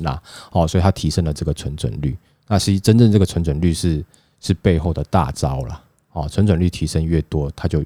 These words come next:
越，银行就越不好放款啦。回到我们刚刚讲的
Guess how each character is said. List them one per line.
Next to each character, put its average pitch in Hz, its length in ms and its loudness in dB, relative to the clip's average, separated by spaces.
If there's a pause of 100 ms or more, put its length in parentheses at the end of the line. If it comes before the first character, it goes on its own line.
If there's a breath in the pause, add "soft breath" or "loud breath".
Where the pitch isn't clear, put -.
越， 80 240 4
银 95 200 2
行 82 140 0
就 87 60 4
越 90 180 4
不 85 160 -2
好 - 180 -6
放 82 220 0
款 - 180 -10 (120)
啦。 - 180 -16 (500 soft breath)
回 92 140 0
到 110 140 8
我 85 80 4
们 73 160 -2
刚 82 120 0
刚 82 200 -2
讲 - 240 -6
的 85 80 -12